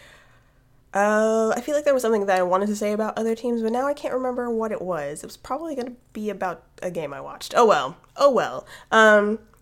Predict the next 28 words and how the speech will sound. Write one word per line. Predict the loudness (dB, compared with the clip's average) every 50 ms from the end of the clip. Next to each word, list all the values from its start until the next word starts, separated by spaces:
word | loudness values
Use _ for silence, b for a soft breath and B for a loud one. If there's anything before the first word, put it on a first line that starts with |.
| 0
all | 2 2
right, | 2 2 0 0
so | 0 0
I | 2
guess | 4 2 2 2 0
we | -6 -2
could | 0 0 0 0 0
wrap | -2 -2 0 -2 -2 -4 -4
this | -6 -6 -6 -6
whole | -6 -4 -4 -4
thing | -2 -2 0 0 0 0
up. | -2 -2 -4 -6 -10 -20 -20 B B B B B B 2
And | 4 4 6 4 4 4
next | 4 4 2 2 0
week, | -2 -2 -2 -4 -6 -12 -8
because | -8 -8 -4 -2 -2 -2 0 0
it | 0
is | -2 -2
Christmas | -2 -4 -4 -4 -4 -2 -2 -2 -2 -2 -4 -8 -10 -10 -10 -6 -4
and | -2 0 0 0 0 -2 -2
the | -4
Kings | -4 -4 -2 0 0 0
aren't | 0 -2 -4 -4
playing | -4 -2 -2 0 0 -2 -4 -4
very | -4 -4 -4 -4 -4
much | -4 -6 -6 -6 -8 -10 -8
and | -8 -8 -8 -6 -4
there | -4 -4 -4 -6